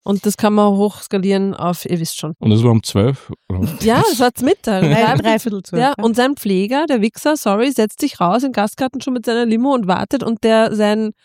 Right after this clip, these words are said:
Speaker 1: sagt man da, Klient,
Speaker 3: Mhm,
Speaker 1: Patient,
Speaker 3: mhm, mhm.
Speaker 1: äh, grölt da herum und belästigt alle. Ja, niemand sagt was.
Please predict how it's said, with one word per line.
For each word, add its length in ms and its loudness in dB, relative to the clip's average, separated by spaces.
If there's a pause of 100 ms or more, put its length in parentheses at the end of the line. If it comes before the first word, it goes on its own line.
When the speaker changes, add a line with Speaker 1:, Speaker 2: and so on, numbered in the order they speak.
(340)
Speaker 1:
sagt 220 -2
man 100 0
da, 260 4
Klient, 680 0
Speaker 3:
Mhm, 60 2
Speaker 1:
Patient, 640 2
Speaker 3:
mhm, 60 0 (680)
mhm. 260 -16 (100)
Speaker 1:
äh, 420 0
grölt 380 4
da 60 4
herum 320 2
und 100 -2
belästigt 500 -2
alle. 340 0 (580)
Ja, 160 2
niemand 320 0
sagt 260 -4
was. 280 -4